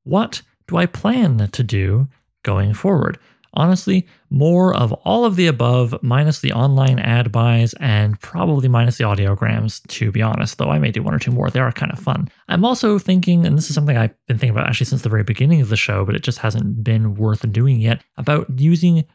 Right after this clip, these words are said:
Twitch, which for those who don't know is the most popular place online to do live streaming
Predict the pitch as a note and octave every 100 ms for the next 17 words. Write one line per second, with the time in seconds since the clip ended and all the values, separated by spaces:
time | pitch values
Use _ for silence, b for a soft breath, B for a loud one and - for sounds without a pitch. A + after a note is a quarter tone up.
0 | _ - - - - - - D3 D3 -
1 | C3 A#2 A#2+ G#2+ G#2+ B2+ C3+ A2 B2 B2+
2 | A#2 - C3 C3+ B2 - A2+ A2 - C#3
3 | D3+ A#2 A2+ A2+ A2+ G#2 F#2 G#2+ A2+ A#2+
4 | A#2 - - - A#2 A#2 A2 A2+